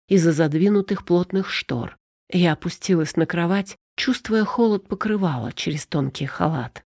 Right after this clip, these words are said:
"Я совсем забыл тебя, Марго. Забыл твой запах. Надо же!" промычал Алекс,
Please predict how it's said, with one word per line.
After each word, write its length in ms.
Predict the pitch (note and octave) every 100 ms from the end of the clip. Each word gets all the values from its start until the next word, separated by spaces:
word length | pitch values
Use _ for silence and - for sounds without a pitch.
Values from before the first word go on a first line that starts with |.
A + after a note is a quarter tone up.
| _ _
"Я 180 | E3 D3
совсем 480 | - - - E3+ E3
забыл 440 | D#3+ D#3 F#3+ F3+
тебя, 360 | - G2 A2+ G2+
Марго. 600 | D3+ D#3 E3 C#3+ D#2+ - _ _ _
Забыл 400 | D#3+ D#3+ D3 F3
твой 280 | D#3+ D#3+ D#3
запах. 640 | C#3+ D#3+ D3 - G#2+ - _ _ _ -
Надо 460 | F3+ D3 E3+ - C#3
же!" 320 | - - - _ _ -
промычал 580 | F3+ D3 D3+ - D#3 D3+
Алекс, 480 | G3+ F#3+ - -